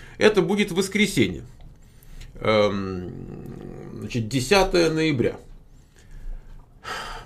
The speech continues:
У нас это будет утро, одиннадцать часов.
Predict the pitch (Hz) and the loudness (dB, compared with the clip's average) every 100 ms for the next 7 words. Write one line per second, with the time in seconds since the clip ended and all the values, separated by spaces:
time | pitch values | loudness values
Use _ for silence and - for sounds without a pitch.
0 | - - 151 180 156 147 135 135 135 131 | -16 0 4 6 4 0 -2 -2 -2 -2
1 | 196 160 - 92 - - 110 123 110 101 | 0 0 2 0 -2 -2 0 2 2 0
2 | 110 - 131 165 214 | -6 -6 -4 2 4